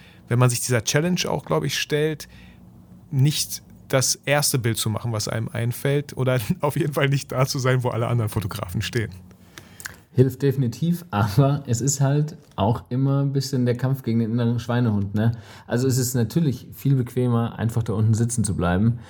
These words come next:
Speaker 2: und zu sagen, „Ja, also wenn jetzt hier noch ein geiler Dank und ein super Jubel passiert, also
Speaker 1: Mhm.
Speaker 2: dann war ich halt hier.“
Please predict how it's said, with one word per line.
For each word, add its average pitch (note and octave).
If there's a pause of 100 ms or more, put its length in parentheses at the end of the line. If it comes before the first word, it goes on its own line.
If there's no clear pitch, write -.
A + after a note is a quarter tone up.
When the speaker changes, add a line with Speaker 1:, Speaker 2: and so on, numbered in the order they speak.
(160)
Speaker 2:
und A2+
zu A2
sagen, G#2
„Ja, G2
also G2+
wenn G2
jetzt G2
hier D3
noch C#3+
ein A2+
geiler A2
Dank G#2+
und G#2+
ein A2+
super B2+
Jubel A#2
passiert, A2
also G#2
Speaker 1:
Mhm. F2+
Speaker 2:
dann G2
war A2
ich A#2+
halt A2+
hier.“ C#3